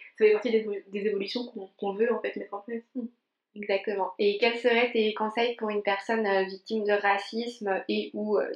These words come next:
Speaker 2: d'homophobie ?
Speaker 1: Euh, déjà, en parler. Euh, en parler, en parler, vraiment. Enfin,
Speaker 2: Ouais.
Speaker 1: ne pas garder ça pour soi et, euh, ne pas se renfermer, parce que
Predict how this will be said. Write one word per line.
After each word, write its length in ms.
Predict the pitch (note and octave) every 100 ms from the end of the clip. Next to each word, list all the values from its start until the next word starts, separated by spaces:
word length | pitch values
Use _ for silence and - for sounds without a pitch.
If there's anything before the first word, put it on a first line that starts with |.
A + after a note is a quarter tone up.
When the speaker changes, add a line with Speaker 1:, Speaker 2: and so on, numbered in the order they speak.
| -
Speaker 2:
d'homophobie ? 640 | F#3+ F#3+ F#3+ G3+ D#3 - _ _ _ _ _ _ _ _ _ _ _ _ _ -
Speaker 1:
Euh, 120 | G#3
déjà, 220 | G#3+ A3
en 80 | A3
parler. 300 | G#3+ G3 G3+ - - _ _ _ _ _ _ G#3+
Euh, 600 | G#3+ G3+ G3 G3 G3 F#3+ -
en 80 | G#3
parler, 1000 | G3+ G3+ G#3 G#3+ G#3+ G#3+ G#3+ - - - -
en 100 | A3
parler, 320 | A3 G#3+ G3+
vraiment. 300 | G3+ G3+ F#3 - -
Enfin, 200 | G#3 G3+
Speaker 2:
Ouais. 60 | G#3
Speaker 1:
ne 40 |
pas 120 | A3
garder 220 | A3+ G#3+ G#3+
ça 140 | G#3+
pour 160 | G#3+ -
soi 560 | A3+ A3 A3 A3 G#3+
et, 240 | G#3 G#3 G3
euh, 40 | G3 - _ _ _ _
ne 80 | G#3
pas 140 | G#3
se 100 | G#3+
renfermer, 480 | G#3+ G#3 G#3+ G#3+ A#3
parce 160 | A#3
que 60 | -